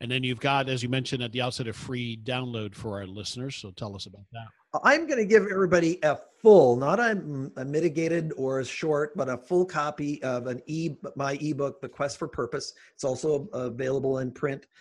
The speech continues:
Speaker 2: but you can go to my speaker site, which is Ken Keys, K E N K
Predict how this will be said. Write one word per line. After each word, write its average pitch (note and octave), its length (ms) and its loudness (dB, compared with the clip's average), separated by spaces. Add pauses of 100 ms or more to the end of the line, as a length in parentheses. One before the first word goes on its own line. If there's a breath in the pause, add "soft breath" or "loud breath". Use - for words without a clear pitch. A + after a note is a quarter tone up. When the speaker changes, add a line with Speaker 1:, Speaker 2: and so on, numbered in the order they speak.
(260 loud breath)
Speaker 2:
but C#3+ 180 4
you D3 80 -4
can C#3+ 160 -6
go E3+ 200 4
to G3+ 100 4
my E3 200 2
speaker G#3 540 0
site, - 460 -6 (420)
which C#3+ 240 -2
is B2+ 220 -6 (120)
Ken F3 300 -2
Keys, B2+ 460 -4
K D3+ 260 -2
E E3 220 -2
N C#3 260 -6
K D3+ 340 -4